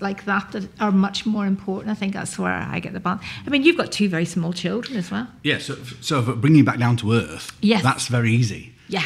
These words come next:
Speaker 2: Yeah, to have a
Speaker 1: Yeah.
Speaker 2: conversation about,
Speaker 1: Yeah.
Speaker 2: you know, why the earth rotates
Speaker 1: Yes, yeah.
Speaker 2: and size of some animal's head, you know,
Speaker 1: Yes.
Speaker 2: that kind of thing. So that's,
Speaker 1: Yeah.
Speaker 2: that's, that's really useful. The other thing I do, one of the worst things,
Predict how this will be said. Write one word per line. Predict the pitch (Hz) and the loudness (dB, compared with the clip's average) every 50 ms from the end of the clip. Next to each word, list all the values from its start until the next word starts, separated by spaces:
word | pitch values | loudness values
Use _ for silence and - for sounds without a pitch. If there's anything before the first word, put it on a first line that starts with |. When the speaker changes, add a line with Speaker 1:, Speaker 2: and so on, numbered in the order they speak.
| - - - | -6 -8 -6
Speaker 2:
Yeah, | 120 113 110 104 | -4 -4 -4 -4
to | 104 - 110 | -4 -2 -2
have | 107 104 | -2 0
a | 107 | 0
Speaker 1:
Yeah. | 180 165 | 0 2
Speaker 2:
conversation | 120 117 110 - 120 113 107 101 - 110 98 98 98 95 - - - _ - | 2 0 0 0 -2 -2 -2 -2 -2 -4 -4 -4 -6 -8 -10 -18 -20 _ -12
about, | 107 101 110 104 101 101 101 104 - - _ _ _ - - | -8 -6 -4 -4 -4 -4 -6 -8 -12 -20 _ _ _ -16 -8
Speaker 1:
Yeah. | - 117 | -4 -2
Speaker 2:
you | 113 | -2
know, | 104 95 90 85 85 90 92 - | -2 -2 -4 -8 -10 -12 -12 -12
why | - 110 104 107 107 101 98 101 | -10 -6 -4 -4 -2 -2 -2 -4
the | 92 98 98 98 | -4 -4 -6 -4
earth | 98 101 101 95 - - - - 139 - - 113 - - 113 - - _ _ _ _ _ - - | -4 -4 -6 -6 -8 -12 -14 -16 -16 -14 -14 -14 -14 -14 -18 -20 -20 _ _ _ _ _ -12 -8
rotates | 107 107 98 - - - 104 92 90 - - - - - - | -6 -4 -4 -4 -6 -6 -6 -6 -8 -10 -12 -8 -8 -6 -4
Speaker 1:
Yes, | 175 165 165 - - - - - | -4 -6 -6 -8 -10 -18 -14 -10
yeah. | - 113 104 | -6 -6 -4
Speaker 2:
and | 98 98 98 - | -4 -4 -4 -2
size | - 117 104 101 98 90 95 | -2 -2 -2 -2 -2 -4 -6
of | 92 90 - - | -8 -12 -12 -12
some | - - 101 98 | -6 -4 -4 -4
animal's | 95 92 92 95 95 98 | -4 -4 -6 -6 -6 -6
head, | 98 95 85 80 - - - - - | -6 -6 -8 -8 -14 -16 -16 -10 -6
you | 117 - | -4 -4
know, | 95 | -2
Speaker 1:
Yes. | 104 104 | -2 -4
Speaker 2:
that | 104 | -4
kind | - 107 95 | -4 -6 -6
of | 90 - | -8 -10
thing. | - 92 90 92 | -10 -10 -10 -8
So | - - 117 | -8 -6 -4
that's, | 117 117 85 - - | -4 -4 -6 -8 -12
Speaker 1:
Yeah. | - - - - - - - - | -16 -18 -20 -20 -20 -16 -8 -4
Speaker 2:
that's, | 135 120 - - - - | -4 -2 -2 -4 -10 -10
that's | - - 120 - - - | -8 -8 -10 -10 -8 -8
really | 113 104 | -6 -6
useful. | 98 - - - 104 101 | -6 -6 -6 -4 -2 0
The | 120 135 | 2 2
other | 120 101 | 2 2
thing | 104 98 | 0 -2
I | 95 95 | -2 -2
do, | 90 95 92 92 90 92 95 101 - _ _ _ _ - | -2 -4 -4 -4 -6 -8 -10 -12 -14 _ _ _ _ 0
one | - 135 | 2 4
of | 123 | 4
the | 113 | 4
worst | 104 110 120 120 113 - - - | 4 4 4 4 4 2 -2 -6
things, | 110 95 87 85 82 85 - - - | -6 -6 -6 -6 -8 -10 -12 -14 -16